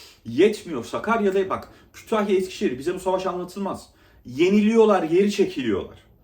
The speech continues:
Geri çekiliyorlar. Atatürk cepheye gidiyor. Diyor ki, "Orduyu Sakarya'nın do-, doğusuna çekin."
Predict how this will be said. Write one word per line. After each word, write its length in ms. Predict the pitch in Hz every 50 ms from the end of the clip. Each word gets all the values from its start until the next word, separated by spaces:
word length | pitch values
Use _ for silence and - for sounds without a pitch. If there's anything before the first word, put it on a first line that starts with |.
| _ _ _ _ _ -
Geri 240 | 123 147 196 220 208
çekiliyorlar. 460 | - 202 - - 147 131 127 147 151
Atatürk 300 | - - 190 190 214 -
cepheye 380 | - 180 185 185 190 185 185
gidiyor. 280 | 190 165 127 113 95 95
Diyor 200 | 143 240 247 208
ki, 180 | - - - - - - - - _ _ _ -
"Orduyu 380 | - 196 233 240 214 202 202 185
Sakarya'nın 580 | - - 220 226 240 240 214 208 196 196 196
do-, 160 | 202 208 -
doğusuna 360 | 214 226 208 190 - - 214 208
çekin." 340 | - 202 190 - - -